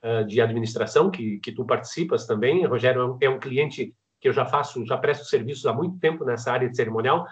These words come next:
A Sucesso R S tá organizando diversas lives agora com, ah, personalidades da área de T I, né? E viu uma, uma, uma, digamos assim, um campo,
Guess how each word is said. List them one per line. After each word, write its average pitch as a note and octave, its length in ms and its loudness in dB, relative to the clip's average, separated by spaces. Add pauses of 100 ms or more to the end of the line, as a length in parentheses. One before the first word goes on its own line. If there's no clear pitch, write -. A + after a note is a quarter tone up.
(340)
A F#3 140 6
Sucesso F#3+ 640 0
R D3+ 240 2
S F3 420 2 (320)
tá F3 140 0
organizando F3 960 2
diversas D3+ 720 0
lives D3 600 2
agora B2 460 -2
com, C3 600 0
ah, A#2 840 -2 (640)
personalidades C#3+ 920 2
da A#2 120 -2
área B2+ 280 -2
de G#2+ 140 -10
T A#2 160 -8
I, F#3+ 260 -4 (200)
né? F3 300 -2 (420)
E A#3 340 -2
viu A3+ 640 -2 (840)
uma, E3 300 2
uma, C#3+ 520 0
uma, C3 360 0
digamos E3 360 0
assim, F#3+ 280 2
um F#3 140 2
campo, A3+ 500 4